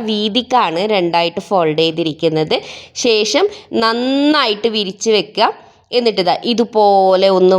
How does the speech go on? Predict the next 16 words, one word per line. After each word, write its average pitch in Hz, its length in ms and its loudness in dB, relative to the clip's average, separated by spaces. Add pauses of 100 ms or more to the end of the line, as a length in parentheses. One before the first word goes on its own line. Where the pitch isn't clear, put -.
വലിച്ച് 165 500 0 (520)
രണ്ടായിട്ട് 233 800 0
കൂടി 190 260 -2 (300)
നീളത്തിൽ 233 500 0 (100)
നമുക്ക് 190 340 -4
ഫോൾഡ് 180 340 0
ചെയ്തെടുക്കാം. 175 580 -2
ഫസ്റ്റ് 269 300 0
നമ്മൾ 277 180 0 (120)
വീതിക്ക് 247 400 -2
ഫോൾഡ് 240 320 0
ചെയ്തു, 226 200 0 (140)
ഇനി 262 140 0
ഇതാ 220 180 0
ഇതുപോലെ 196 340 0 (120)
നീളത്തിലും 190 540 0